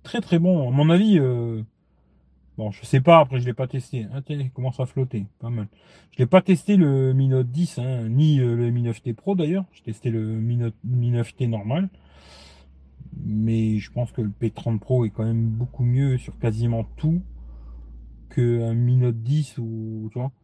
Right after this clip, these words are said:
Et quand tu, là, je vois que, tu vois, je l'ai vu, je crois, à cinq cents et quelque chose, cinq cent cinquante-huit balles. C'est-à-dire le même prix, entre guillemets, que le Mi Note dix, euh, moi, je prendrais un P trente Pro, quoi. Euh, après, euh, si tu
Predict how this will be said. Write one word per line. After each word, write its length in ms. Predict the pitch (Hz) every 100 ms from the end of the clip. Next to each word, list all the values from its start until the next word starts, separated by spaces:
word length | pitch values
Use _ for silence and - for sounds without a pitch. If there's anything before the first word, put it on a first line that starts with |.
| _ _ _ _ _ _ _ -
Et 400 | 101 110 113 110
quand 140 | 127 123
tu, 300 | 139 135 131
là, 140 | 151
je 180 | 123 117
vois 220 | 127 165
que, 140 | -
tu 160 | 123 156
vois, 120 | 151
je 80 | 123
l'ai 100 | 123
vu, 100 | 135
je 100 | 147
crois, 180 | - 127
à 20 |
cinq 300 | - - 185
cents 240 | - 175 160
et 60 |
quelque 280 | 151 131 139
chose, 260 | - 175 175
cinq 160 | 165
cent 160 | - 170
cinquante-huit 540 | 160 143 147 - 127
balles. 320 | 120 175 202 - _ _ _ _ -
C'est-à-dire 220 | 123 135
le 100 | 120
même 260 | 131 156 135
prix, 240 | 170 151
entre 220 | 120 135
guillemets, 280 | 120 127 135
que 100 | 123
le 60 | 113
Mi 160 | 113
Note 180 | 113 110
dix, 300 | 127 175 -
euh, 240 | 107 104
moi, 160 | 104 127
je 60 | -
prendrais 260 | 107 127
un 40 | 127
P 120 | 104
trente 240 | 113 120
Pro, 160 | - 110
quoi. 200 | - - _ _ - - - - - _ -
Euh, 800 | 98 104 104 107 104 107 107 104 104 107 98 95 95 - 98 110 - - - _ _ _ - - 123
après, 440 | 117 - 165 190
euh, 100 | 143
si 640 | - - 147 147 139 127 -
tu 340 | 135 127 123